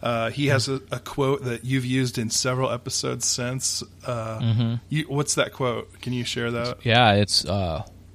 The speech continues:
Speaker 2: when, when one person gets sober, at least ten people's lives change.
Speaker 1: Yeah.
Speaker 2: I think it's something around those lines, yeah.
Speaker 1: Mm-hmm. That was a,
Speaker 2: And it's
Speaker 1: such
Speaker 2: so
Speaker 1: a
Speaker 2: fucking true.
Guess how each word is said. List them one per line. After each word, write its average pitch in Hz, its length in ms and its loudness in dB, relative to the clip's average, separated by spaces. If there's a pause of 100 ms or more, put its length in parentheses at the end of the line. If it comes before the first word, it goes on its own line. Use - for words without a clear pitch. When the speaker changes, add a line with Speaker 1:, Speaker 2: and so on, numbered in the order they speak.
(440)
Speaker 2:
when, 110 280 0
when 101 400 -2 (380)
one 117 260 4
person 117 440 2
gets 101 240 0
sober, 95 480 2
at 85 240 -2
least 98 340 -4 (200)
ten 104 300 2
people's 95 460 -4
lives 78 340 0
change. - 460 -6
Speaker 1:
Yeah. 127 220 -2
Speaker 2:
I - 20 -2
think - 240 -10
it's - 100 -10
something 92 320 -4
around 76 260 -4
those 78 220 -6
lines, 80 300 -10
yeah. 85 160 -10 (280)
Speaker 1:
Mm-hmm. 127 540 0
That 135 80 -4
was 139 160 -4
a, 110 40 -8
Speaker 2:
And 123 120 4
it's 123 140 6
Speaker 1:
such 147 80 4
Speaker 2:
so 131 100 8
Speaker 1:
a 120 40 6
Speaker 2:
fucking 107 360 2
true. 90 360 -2